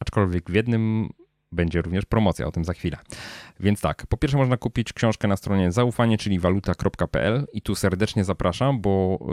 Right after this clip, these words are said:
y, nie ukrywam, że w przypadku sprzedaży przechodzącej przez moją stronę ja po prostu zarabiam na tym audiobooku więcej. Ale w tej samej cenie możecie też audiobooka kupić na stronie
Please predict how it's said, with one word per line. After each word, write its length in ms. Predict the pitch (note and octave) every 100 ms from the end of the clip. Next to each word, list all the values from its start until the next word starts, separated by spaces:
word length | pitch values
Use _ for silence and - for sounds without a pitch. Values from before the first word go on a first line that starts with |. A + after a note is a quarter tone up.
| F2
y, 240 | E2+ _ F#2 F2+ F2+ F#2
nie 140 | G#2+
ukrywam, 480 | A2+ - A2+ A2 G#2+
że 220 | F2 F#2+
w 240 | F#2 - - -
przypadku 460 | - - G#2+ -
sprzedaży 480 | - - G2 F#2 F#2
przechodzącej 520 | - F#2 F2+ F2+ F2+
przez 240 | - D3+ D3+
moją 220 | C3+ B2+
stronę 380 | - A#2+ A#2+ A2 - - _
ja 100 | C3
po 120 | B2 A#2
prostu 300 | B2 - G#2
zarabiam 360 | G2 F#2+ F2+
na 100 | F2
tym 220 | E2 D#2+ -
audiobooku 520 | E2 D#2+ D2+ D2+ F2
więcej. 480 | F2 F2 - B1+ G2+ _ - - _ -
Ale 160 | F#3+
w 60 | -
tej 200 | F#3 E3
samej 240 | D3+ C#3+
cenie 220 | C3 C#3 A#2+
możecie 260 | G#2 -
też 180 | G2 -
audiobooka 420 | F#2 F#2 F2 F2+
kupić 280 | - F#2 -
na 80 | F2
stronie 300 | - F2